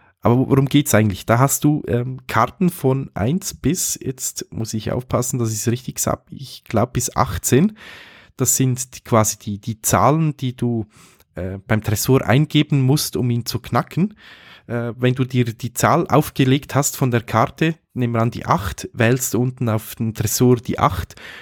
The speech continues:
drückst oben dann auf den, ähm, Fingerprint-Sensor, in Anführungs- und Schlusszeichen, ist einfach ein Knopf, und hältst dir so ein Stethoskop, heißt das Teil, glaub ich, ans Ohr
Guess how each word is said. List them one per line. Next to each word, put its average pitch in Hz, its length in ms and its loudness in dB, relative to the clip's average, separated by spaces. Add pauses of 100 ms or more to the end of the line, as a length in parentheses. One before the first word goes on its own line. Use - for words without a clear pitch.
(160)
drückst - 400 0
oben 139 260 2
dann 117 240 0
auf - 280 -2
den, 104 340 0 (480)
ähm, 92 480 -10 (120)
Fingerprint-Sensor, 143 1400 2
in 110 160 0
Anführungs- 107 560 0
und 104 120 -6
Schlusszeichen, 139 800 -2 (340)
ist 120 220 -2
einfach 101 280 4
ein 110 100 -2
Knopf, - 460 -2 (360)
und 135 340 4
hältst 120 380 0
dir 131 160 2
so 120 160 -2
ein 117 120 -4
Stethoskop, - 800 0
heißt 110 180 -4
das 113 120 -4
Teil, 101 220 0
glaub 95 220 -4
ich, 101 160 -4
ans 101 200 -4
Ohr 139 280 2